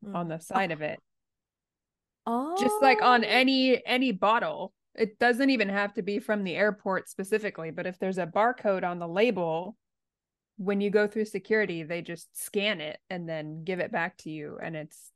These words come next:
Speaker 2: you're good. You're good to go. So.
Speaker 1: Oh, I saw the one, I saw it, like, uh, right on the drink.
Speaker 2: Oh, is that what it is? I thought they scanned it.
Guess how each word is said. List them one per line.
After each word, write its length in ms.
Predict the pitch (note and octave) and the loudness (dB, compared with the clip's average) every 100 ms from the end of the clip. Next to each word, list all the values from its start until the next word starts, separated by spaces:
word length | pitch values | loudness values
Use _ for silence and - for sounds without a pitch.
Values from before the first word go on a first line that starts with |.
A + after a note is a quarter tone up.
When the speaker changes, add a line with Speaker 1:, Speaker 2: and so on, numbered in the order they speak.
| _ - | _ -10
Speaker 2:
you're 220 | F#3 F3 | -6 -4
good. 440 | F3+ F3 G#3 - - | -2 2 2 0 -8
You're 180 | F#3 F3+ | -6 -4
good 220 | F#3+ F#3 | -4 -4
to 80 | F3 | -6
go. 440 | F3 F3 - F#3+ - _ _ _ _ _ | -4 -2 -4 -8 -16 _ _ _ _ _
So. 80 | A#3 A#3 | -8 -4
Speaker 1:
Oh, 640 | E4 G4+ G#4 G#4+ G#4+ G#4 B3 | -2 0 2 2 2 0 4
I 180 | E4 | 4
saw 280 | A4 - C5+ B4+ | 4 4 4 4
the 120 | D#4+ | 2
one, 340 | C#4+ C4 D4+ E4 | 4 4 4 4
I 120 | A3 | 0
saw 360 | A#3+ - D4 D#4 | -2 -4 -2 0
it, 260 | G#3 G#3 | 0 -2
like, 320 | G3+ G3 F#3+ | -6 -6 -6
uh, 360 | F3+ F3 E3+ D#3 - _ _ _ - | -2 0 0 -2 -8 _ _ _ -10
right 500 | G3 G3+ A3+ D4 D4+ - | -2 4 6 4 0 -2
on 300 | G3+ G3+ F#3+ | 0 0 -2
the 220 | E3+ D#3+ | -4 -6
drink. 500 | - E3+ F3+ D3 - - - _ _ _ _ _ _ _ _ _ _ _ _ _ _ _ | -8 -8 -8 -8 -12 -20 -20 _ _ _ _ _ _ _ _ _ _ _ _ _ _ _
Speaker 2:
Oh, 200 | - A#3 | 6 10
is 120 | A#3 F#3 | 10 10
that 240 | G#3 A3 | 8 8
what 120 | C#4+ | 6
it 100 | C#4+ | 6
is? 200 | D4+ F4 | 4 6
I 120 | B3 | 4
thought 220 | A3+ B3+ - | 6 2 2
they 120 | G3 | -2
scanned 440 | - G#3 G#3 A3 | -2 -2 0 0
it. 240 | E3 - | -2 -8